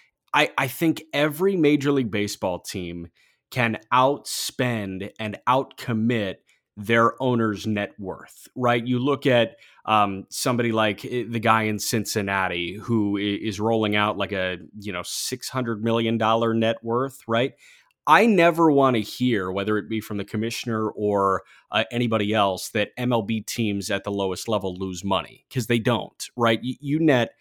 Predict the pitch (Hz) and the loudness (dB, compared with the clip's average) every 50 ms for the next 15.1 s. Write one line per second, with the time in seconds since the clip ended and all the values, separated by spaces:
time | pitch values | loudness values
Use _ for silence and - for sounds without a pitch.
0 | _ _ - - 139 147 170 175 - - 165 175 165 - - 175 156 165 165 - | _ _ -2 2 2 2 2 0 -2 -2 0 0 0 4 6 6 6 6 4 2
1 | 185 185 180 - - 135 131 123 120 113 - - _ _ _ _ _ _ _ _ | -2 -2 -2 -4 -2 0 2 2 2 2 0 -4 _ _ _ _ _ _ _ _
2 | - 139 131 123 - 143 135 139 147 151 139 - 139 156 170 175 175 175 170 165 | -6 -4 -4 -4 0 4 6 6 6 6 6 4 4 4 6 6 6 6 6 6
3 | 165 165 135 107 120 131 135 131 123 110 110 139 165 165 165 160 160 156 151 151 | 4 4 2 0 0 2 4 4 2 2 2 4 4 6 6 6 6 6 6 6
4 | 147 143 - 131 127 131 - - 127 117 120 - - 143 160 170 165 202 202 165 | 4 2 2 -2 -4 -4 -4 -4 -4 -4 -4 -4 0 0 0 0 0 -2 -2 -4
5 | - - - - 160 160 160 156 143 131 127 131 131 - - 139 127 123 113 - | -4 -6 0 2 4 4 4 4 4 4 4 2 2 0 0 0 0 0 0 -2
6 | 123 117 117 113 - - 120 117 117 113 107 104 98 90 - _ - - _ - | -2 0 0 0 0 0 2 4 4 4 4 2 0 -2 -6 _ -20 -20 _ -2
7 | - 160 160 165 165 160 160 - - 151 139 131 - - - 143 135 127 123 117 | 2 4 4 4 4 2 0 0 0 2 2 2 0 -2 0 2 2 4 4 2
8 | 117 107 113 - - 120 113 113 110 110 110 123 135 139 143 139 139 135 - 123 | 2 0 0 -2 -2 -2 0 0 0 0 2 4 4 4 4 4 2 2 2 2
9 | 117 110 110 117 120 123 120 - - 117 107 - - - - 127 110 - - 135 | 0 2 4 4 4 4 2 0 -2 -4 -4 -4 -6 -4 -4 -4 -4 -4 -4 -4
10 | 123 110 101 95 - 110 101 110 110 107 107 104 101 92 101 107 110 107 104 92 | -4 -4 -4 -6 -8 -6 -2 0 0 2 2 0 0 0 2 4 4 4 2 0
11 | 98 92 92 92 95 92 - - - 131 123 117 110 113 113 101 92 92 107 107 | -2 -4 -4 -4 -6 -8 -8 -6 -4 -4 -4 -4 -2 -2 -2 -2 -2 0 0 0
12 | 107 104 - 110 107 104 101 95 95 - _ - - _ _ - 120 117 113 113 | 0 0 2 2 2 2 2 2 -2 -8 _ -20 -20 _ _ -2 0 2 2 2
13 | 110 110 104 101 104 104 98 95 - - - 120 113 110 110 104 101 98 92 98 | 2 2 2 2 2 0 0 -2 -4 -2 -2 0 0 0 0 0 0 -2 -4 -4
14 | 104 101 101 98 98 92 - - - - - - - 110 104 104 101 101 95 95 | -2 -2 -2 -2 -2 -4 -8 -4 -2 -2 -2 -2 -2 -2 0 0 0 0 0 0
15 | 92 | -4